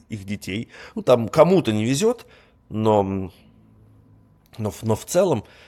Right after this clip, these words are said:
а, они все верят в то, что это уже, это уже правильнее, это уже, а, правильный выбор.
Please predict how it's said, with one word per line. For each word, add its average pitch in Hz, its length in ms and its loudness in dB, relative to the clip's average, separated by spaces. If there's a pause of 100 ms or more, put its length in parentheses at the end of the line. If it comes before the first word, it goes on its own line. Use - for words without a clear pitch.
(240)
а, 92 400 -2
они 104 240 -2
все 143 360 0
верят 113 500 -2
в - 160 -20
то, - 120 -6
что - 220 -8
это 101 200 -4
уже, 92 960 -6 (300)
это - 140 -6
уже 104 120 -4
правильнее, 101 920 0
это 98 200 -6
уже, 98 220 -4 (480)
а, - 580 -10
правильный 101 440 0
выбор. 87 280 -8